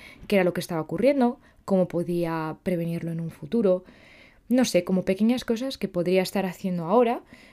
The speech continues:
eh, de cara a mejorar y a encontrarme mejor. Yo estaba simplemente en la mentalidad de "no puedo", me estaba centrando en,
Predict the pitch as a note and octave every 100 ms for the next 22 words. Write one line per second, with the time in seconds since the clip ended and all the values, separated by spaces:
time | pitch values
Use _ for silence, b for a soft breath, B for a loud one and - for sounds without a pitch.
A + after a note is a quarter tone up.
0 | B - F#3+ E3+ E3 F3 F3 F3+ F3+ F3
1 | E3+ - F3 F3 E3+ F3 E3 F3 G#3+ -
2 | E3+ D#3+ D#3 D#3 E3+ E3+ E3 D3+ - D3+
3 | - E3 D#3 - E3+ F3 F3+ F#3+ F3 F#3
4 | F3+ G3 G#3 E3 D#3+ D#3+ E3 E3 G3+ F#3
5 | G#3 - - G3+ A#3+ A#3+ E3+ D3 - E3+
6 | E3+ G3+ G3+ G3+ F3+ F#3 G3 G#3 A3+